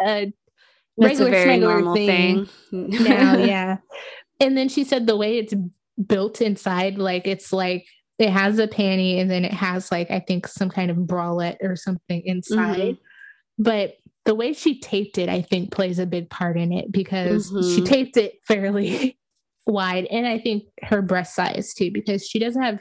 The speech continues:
Speaker 1: huge boobs. So she, like, can get away with a generous, like, inch in
Speaker 2: Mm-hmm.
Speaker 1: more so.
Speaker 2: Mm-hmm. Mm-hmm.
Speaker 1: But yeah, I, it's just everything that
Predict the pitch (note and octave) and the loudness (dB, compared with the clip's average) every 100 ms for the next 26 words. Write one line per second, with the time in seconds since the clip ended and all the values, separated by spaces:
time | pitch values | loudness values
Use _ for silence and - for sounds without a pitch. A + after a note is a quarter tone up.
0 | _ A3 A3 G#3 - A#3+ A#3+ A#3 B3 - | _ -2 -2 -4 -4 -2 -2 -2 -4 -10
1 | _ _ _ - A#3 G3+ G3 - A3 G#3 | _ _ _ -4 -2 0 -2 0 2 2
2 | G#3 G#3+ G3 F#3 - G3+ G3 F#3+ F#3 F#3 | 2 2 2 0 0 0 2 0 0 0
3 | F3 F3+ F3+ F3+ F3+ F3 F3 F3 F3 F3 | 0 0 0 -2 -2 -2 0 0 -2 -2
4 | F#3 - F#3 F3 - - - F#3 E3+ - | -4 -4 -4 -4 -6 -10 -6 -4 -4 -6
5 | - - - - G#3 F3+ F3+ G#3 G3 F3+ | -6 -6 -6 -2 0 2 2 2 0 0
6 | G#3+ A3 G#3+ G#3+ G3 F#3+ F#3+ - - G#3 | 0 0 0 0 0 0 -2 -6 -4 -2
7 | G3+ C4+ C4 D4+ - A#3+ - _ _ _ | 2 4 6 4 2 -6 -8 _ _ _
8 | _ _ _ _ _ _ _ - _ _ | _ _ _ _ _ _ _ -20 _ _
9 | A#3 A3+ G#3+ G3 - A3 G3+ - A#3 - | -10 -4 -2 -2 -2 -2 0 0 -2 -2
10 | C4+ - G#3+ A3+ A#3+ A#3 A3+ G#3+ F#3 - | -2 -2 -2 -2 -2 -2 -2 0 0 -2